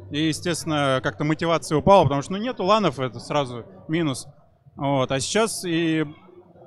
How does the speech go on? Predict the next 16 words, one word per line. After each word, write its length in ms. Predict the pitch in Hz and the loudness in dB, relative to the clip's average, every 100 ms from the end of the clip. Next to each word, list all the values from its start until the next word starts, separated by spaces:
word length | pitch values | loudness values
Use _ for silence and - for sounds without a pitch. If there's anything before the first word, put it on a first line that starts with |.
| - | -4
на, 220 | 151 139 | -2 2
на 500 | 147 151 - 170 147 | 2 2 -4 -2 -2
Blizzard 400 | 139 170 151 139 | -2 -2 -2 -4
Invitations 840 | 147 135 143 139 220 226 190 - | -6 -6 -6 -4 -4 -4 -4 -4
ездил, 460 | 175 160 160 143 131 - - | -2 -2 0 -2 -2 -12 -8
как-то 240 | 135 147 | -8 -6
всё 140 | - | 0
равно 280 | 156 165 151 | 2 4 2
Warcraft 380 | 135 127 151 120 | 2 0 -2 -2
начинает 400 | 160 139 - 139 139 | -4 -4 -2 -4 -4
оживать, 380 | 131 165 208 | -4 -2 -2
там 120 | 160 131 | -4 -8
постоянно 400 | 143 160 139 135 | -8 -4 -4 -4
какие-то 320 | 123 139 147 | -6 -6 -4
патчи 360 | - 196 - 151 | 0 0 0 -4
делают, 320 | 165 151 | 0 0